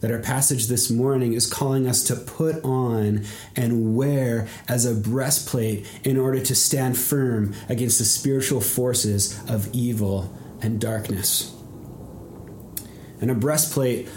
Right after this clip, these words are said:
of course, is, is the part of the armor which a soldier would wear over his torso. O-, o-, the primary purpose of it would be to protect all the soldier's vital organs, including the lungs and, and the heart,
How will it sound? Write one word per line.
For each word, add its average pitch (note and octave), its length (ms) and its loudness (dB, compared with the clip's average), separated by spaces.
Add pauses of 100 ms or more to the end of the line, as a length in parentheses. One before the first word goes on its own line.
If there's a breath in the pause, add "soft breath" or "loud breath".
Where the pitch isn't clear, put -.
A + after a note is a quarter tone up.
of G#2+ 180 0
course, D3+ 440 2
is, A2+ 120 2
is A#2+ 200 2
the A#2+ 140 0
part D3+ 140 2
of B2 60 2
the C3+ 80 2
armor C3+ 260 2
which C3 160 0
a B2+ 60 0
soldier C3 440 2
would A#2 160 2
wear B2 440 2 (120 loud breath)
over B2+ 220 2
his A2+ 180 2
torso. C#3 680 2 (280 loud breath)
O-, - 80 -6
o-, - 360 -2 (460)
the C3+ 140 0
primary C#3 400 2
purpose C3+ 320 2
of C3 140 2
it B2+ 100 2
would B2 120 0
be B2+ 100 2
to A#2+ 120 0
protect B2 460 0
all B2+ 80 2
the A#2+ 80 2
soldier's A#2+ 420 2
vital A#2 380 2
organs, D3 600 2 (100)
including B2 360 2
the A2 100 2
lungs C3+ 480 2
and, A2 120 2
and A2+ 180 2
the G#2 60 0
heart, D3 480 0